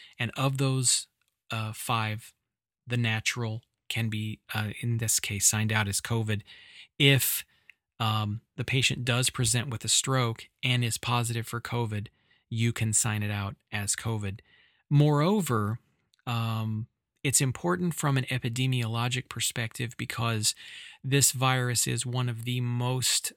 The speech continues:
um, infectious viruses we have seen since, um, probably measles. And measles is one of the most infectious,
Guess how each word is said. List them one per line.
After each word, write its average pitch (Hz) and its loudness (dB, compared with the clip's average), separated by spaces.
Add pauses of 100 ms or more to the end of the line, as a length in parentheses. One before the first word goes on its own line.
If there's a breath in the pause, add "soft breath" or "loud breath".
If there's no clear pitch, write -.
(120)
um, 110 -4
infectious 123 0
viruses 117 -2
we 117 -6
have 110 -4
seen 117 0 (580)
since, - 2
um, 117 -6 (340)
probably 127 0
measles. 120 -2 (100)
And 113 -2
measles 117 0
is 113 -4
one 123 0
of 120 -4
the 120 -2
most 120 0 (580 loud breath)
infectious, - 0